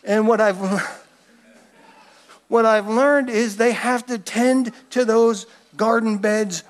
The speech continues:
regularly, consistently. You don't just plant it and go, "Hey, I'll get something sometime, maybe." No, you've gotta be diligent. You've gotta be consistent. If you want your life to grow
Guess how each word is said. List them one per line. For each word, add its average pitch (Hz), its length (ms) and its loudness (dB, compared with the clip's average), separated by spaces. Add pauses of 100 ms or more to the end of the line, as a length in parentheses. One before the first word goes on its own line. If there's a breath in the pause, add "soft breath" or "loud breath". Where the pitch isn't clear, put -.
regularly, 185 920 0 (180 loud breath)
consistently. 202 1080 -6 (340 soft breath)
You 262 160 -2
don't 233 180 2
just 175 220 -6
plant 202 320 -2
it 202 100 -2
and 165 120 -8
go, 165 140 2
"Hey, 202 220 2
I'll 170 140 2
get 180 220 -8
something 202 400 -4
sometime, 208 500 -2
maybe." 214 440 -4 (600 soft breath)
No, 285 60 -10
you've 233 180 -4
gotta 240 220 -2
be 240 200 -8
diligent. 208 600 -4
You've 165 140 -12
gotta 214 220 -4
be 220 120 -4
consistent. 226 840 -10 (260 loud breath)
If 254 280 -2
you 254 180 0
want 226 440 -2
your 202 160 0
life 196 380 -2
to 208 100 -8
grow 190 420 0